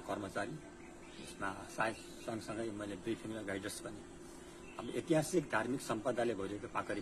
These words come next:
वृक्ष, जहाँ गौतम बुद्धले ध्यान गर्नुभएको थियो। अद्भुत शक्ति, तेत्तिस कोटी देवता शिवजी, गणेश भगवान, शेषनागले बास गरे। पवित्र वृक्ष,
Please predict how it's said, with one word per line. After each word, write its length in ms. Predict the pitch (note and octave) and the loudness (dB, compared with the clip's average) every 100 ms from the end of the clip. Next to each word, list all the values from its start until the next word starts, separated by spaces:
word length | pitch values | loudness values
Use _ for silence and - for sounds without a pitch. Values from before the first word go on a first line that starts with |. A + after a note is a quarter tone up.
| F#2 | -2
वृक्ष, 240 | G2+ - G2+ | -4 -4 -4
जहाँ 180 | - G#2+ | -2 -2
गौतम 260 | G2+ F2 G2 G2 | -2 -2 -2 -2
बुद्धले 320 | F2 - - | -2 -4 -2
ध्यान 240 | F#2 G2 | -2 -2
गर्नुभएको 500 | G2 F2+ F2+ F2+ F#2 - | -2 -2 -4 -4 -6 -8
थियो। 160 | - - - - - - - - A#2 | -8 -8 -10 -10 -10 -10 -10 -6 2
अद्भुत 280 | C3 B2 F3 - | 6 10 10 8
शक्ति, 300 | C3 - A2+ - | 2 2 0 2
तेत्तिस 260 | G#2 - B2+ | 0 -2 -2
कोटी 120 | A2+ | -2
देवता 240 | A#2 A2 - | 0 0 0
शिवजी, 480 | - A2 A2 G#2 A2+ | 0 0 0 0 -2
गणेश 320 | G2+ G#2+ E2+ | 0 -2 -2
भगवान, 320 | G2+ G2 G#2 - | -4 -4 -6 -2
शेषनागले 560 | A2+ - G2+ G2 G2+ | -4 -2 -4 -4 -6
बास 240 | G2 G2+ - | -4 -4 -2
गरे। 180 | G2 F2+ - - - - - - - - - | -4 -4 -10 -12 -12 -12 -12 -12 -12 -12 0
पवित्र 400 | A2 B2+ - B2+ | 2 2 4 2
वृक्ष, 320 | G#2+ G2 E2+ | 4 0 -2